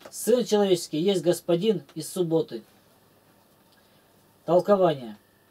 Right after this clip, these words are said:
Иудеи всякий праздник называли субботой, ибо суббота значит покой. Часто праздник встречался в пятницу, а эту пятницу ради праздника называли субботой.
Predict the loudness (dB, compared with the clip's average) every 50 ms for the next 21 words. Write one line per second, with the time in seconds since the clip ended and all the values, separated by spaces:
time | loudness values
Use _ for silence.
0 | _ _ _ _ _ _ _ -6 0 4 4 4 4 4 2 2 4 4 2 0
1 | 0 0 0 0 0 0 0 -2 -4 -2 0 2 2 2 0 -2 -6 -6 -4 -4
2 | -2 0 0 2 2 2 0 -2 -4 -4 -4 -4 -2 0 0 0 0 -2 -6 -12
3 | -12 -14 -20 _ _ _ _ 0 2 2 4 2 0 0 -2 -6 -4 0 0 0
4 | 0 0 -4 -4 -2 -4 -4 -4 -4 -4 -2 -2 -2 0 0 -2 -2 -2 -6 _
5 | _ _ _ _ _ _ _ _ _ _ _ _ _ _ _ _ _ _ _ _
6 | _ -2 0 2 2 2 0 -2 -2 0 2 2 2 2 0 -2 -6 -6 -4 -2
7 | -2 0 0 2 2 2 2 2 0 -6 -4 0 0 2 2 0 -2 -8 -12 -10
8 | -12 -12 -12 -12 _ _ _ _ -14 -14 -14 -14 -10 -4 0 2 2 2 2 0
9 | 0 2 2 2 2 0 -4 -8 -4 -2 0 0 0 0 0 -2 0 0 0 0
10 | 0 -2 -4 -6 -6 -6 -6 -4 -2 -2 0 2 2 2 0 0 -2 -4 -4 -4
11 | -4 -6 -6 -6 -8 -12 -14